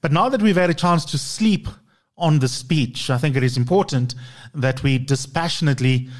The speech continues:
try and engage what was said and to draw some conclusions for ourselves. Now, obviously, when it comes to politics, it's not a science in the same sense in which, you know, the pure sciences are. And so we can reasonably disagree about the ideas that were in there.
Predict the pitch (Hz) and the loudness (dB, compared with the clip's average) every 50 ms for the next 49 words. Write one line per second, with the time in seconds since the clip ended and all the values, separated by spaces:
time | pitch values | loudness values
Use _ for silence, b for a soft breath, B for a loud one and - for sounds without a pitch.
0 | B B B B B - - 208 240 254 254 226 175 135 117 139 135 143 160 175 | B B B B B -2 0 2 2 2 2 2 2 2 2 0 0 2 2 2
1 | 165 139 - 143 131 - 123 123 123 - - 151 147 143 143 127 139 B B B | 0 0 -2 -2 -2 0 0 -2 -2 -2 0 0 0 0 0 -2 -6 B B B
2 | B B B B 151 143 123 127 123 135 156 160 156 - 160 147 - 147 135 139 | B B B B -2 -2 -2 0 2 2 2 2 2 0 -2 -2 0 0 0 2
3 | 139 151 156 147 147 147 127 123 - 127 127 123 123 123 123 - - 160 113 104 | 2 2 4 4 4 2 0 0 0 0 2 2 2 2 0 0 0 0 0 -2
4 | - - - - - B B B B B B B B B B B 147 156 214 254 | -6 -12 -14 -16 -16 B B B B B B B B B B B 2 2 2 2
5 | 285 - - 254 214 180 170 - 180 180 - - - 131 - 151 175 180 180 - | 2 0 2 2 2 2 2 2 0 0 0 0 -2 0 2 2 2 2 2 0
6 | 220 226 220 - - 131 123 - - 135 139 147 143 147 - 156 143 127 123 120 | -2 -2 -2 -2 -2 -2 -2 -2 0 0 2 2 0 -2 -4 -2 0 2 2 0
7 | 117 120 - - - - - - 107 110 135 156 185 190 190 - - - 139 123 | 0 -2 -6 -12 -14 -12 -10 -6 -4 -2 0 2 2 2 0 0 0 0 2 2
8 | 117 117 - - 143 139 139 139 135 - 135 127 123 123 - 120 117 117 120 - | 2 0 0 0 0 2 2 2 2 2 0 0 0 0 0 0 0 0 -2 -4
9 | - - B B B B B B B B B B B 151 135 123 120 131 165 160 | -10 -12 B B B B B B B B B B B 0 2 2 2 2 0 -2
10 | 143 127 123 120 117 117 117 - _ _ _ - - 147 147 156 147 - - 143 | -4 -2 0 0 0 0 -4 -8 _ _ _ -6 -2 0 0 0 0 0 0 0
11 | 147 156 165 151 151 156 147 135 147 135 147 180 214 202 - B B B B B | 0 0 -2 -2 -2 -4 -4 -2 -2 -2 -2 -2 -2 -4 -10 B B B B B
12 | B B B 151 151 - 185 185 180 - 196 175 160 170 208 226 240 247 214 208 | B B B -2 0 2 2 2 4 4 2 2 4 4 4 4 4 2 0 0
13 | 214 196 196 185 151 156 - - 131 113 107 123 143 156 160 151 131 - - 139 | 2 2 2 2 0 -2 -4 -6 -8 -4 0 0 2 2 2 0 -2 -4 -6 -4
14 | 110 123 120 123 123 135 131 123 113 113 107 101 117 135 160 160 165 160 139 143 | -2 0 0 0 0 -2 -4 -4 -4 -6 -4 -2 0 2 2 2 2 2 0 -2
15 | 139 143 143 143 147 156 151 147 139 135 147 147 156 156 | -2 -2 -2 -2 0 0 0 2 2 2 2 2 2 0